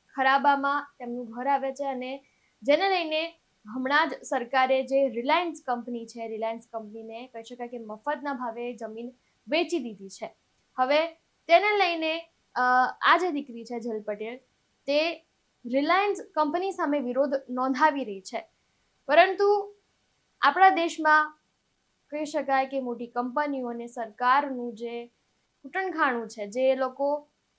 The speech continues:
ભ્રષ્ટાચાર જે રીતનો કરે છે, તેને લઈને આ દીકરીના પણ એવા આરોપો છે, આક્ષેપો છે કે તેમના પરિવાર ઉપર, તેમના પરિવારના જે વૃદ્ધ વડીલો છે, તેમને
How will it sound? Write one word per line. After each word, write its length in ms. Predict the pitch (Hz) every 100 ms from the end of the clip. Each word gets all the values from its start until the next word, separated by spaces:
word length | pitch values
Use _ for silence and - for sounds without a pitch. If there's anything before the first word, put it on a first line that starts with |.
| _ _
ભ્રષ્ટાચાર 640 | 220 262 - 370 370 359 285
જે 200 | 226 269
રીતનો 320 | 247 240 226
કરે 260 | 220 202 202
છે, 160 | - - _ _ _ _ _ _
તેને 260 | 370 381 415
લઈને 460 | 381 359 339 349
આ 200 | 339 -
દીકરીના 500 | 254 254 294 320 320
પણ 160 | 285 294
એવા 200 | 277 269
આરોપો 480 | 269 247 247 247 262
છે, 200 | - 269
આક્ષેપો 520 | 226 - 262 247 254
છે 200 | 254 262
કે 380 | 254 254 254 294 _ _ _ _ -
તેમના 220 | 254 269
પરિવાર 560 | 269 285 320 370 381 359
ઉપર, 300 | 254 294 285
તેમના 220 | 277 269
પરિવારના 680 | 262 254 269 269 254 247 247
જે 420 | 233 247 269 - _
વૃદ્ધ 240 | 247 311 277
વડીલો 540 | 254 262 349 370 311
છે, 280 | 269 269 254
તેમને 540 | 269 277 269 262 285